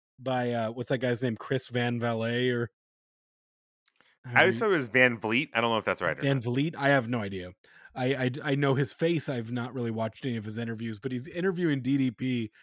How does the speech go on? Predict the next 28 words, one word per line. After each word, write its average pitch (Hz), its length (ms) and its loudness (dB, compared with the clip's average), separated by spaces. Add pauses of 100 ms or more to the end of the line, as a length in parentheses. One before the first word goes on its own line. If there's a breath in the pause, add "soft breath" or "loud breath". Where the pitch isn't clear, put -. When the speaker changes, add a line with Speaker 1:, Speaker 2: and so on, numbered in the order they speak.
(260 soft breath)
Speaker 1:
and 139 140 0
D 160 140 2
D 185 120 2
P 180 280 2
is 170 100 2
showing 160 400 2
<laughs> - 60 -20
this 160 260 -2
clip 143 400 -2 (540 loud breath)
about 147 340 -2
one 147 180 0
of 139 60 0
the 135 80 2
worst, 127 500 0
uh, 123 320 -4
bumps 117 460 -6
he 131 140 -2
ever 110 180 -4
took. 117 320 -8
He 127 100 -6
was 113 140 -6
giving 156 280 0
Hardcore 127 500 0
Holly 117 360 0
a 104 60 -2
superplex 113 1040 -4 (560)
off 131 240 2
the, - 80 4